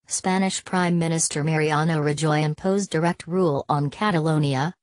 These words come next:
dissolving the regional parliament and calling snap local elections.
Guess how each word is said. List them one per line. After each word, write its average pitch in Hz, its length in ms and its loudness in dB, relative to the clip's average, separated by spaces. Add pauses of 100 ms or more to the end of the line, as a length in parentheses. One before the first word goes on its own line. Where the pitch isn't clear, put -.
(140)
dissolving 165 500 2
the 151 140 0
regional 175 440 2
parliament 143 640 -2
and 151 180 -2
calling 156 380 0
snap 151 480 -4
local 160 380 0
elections. 139 720 -4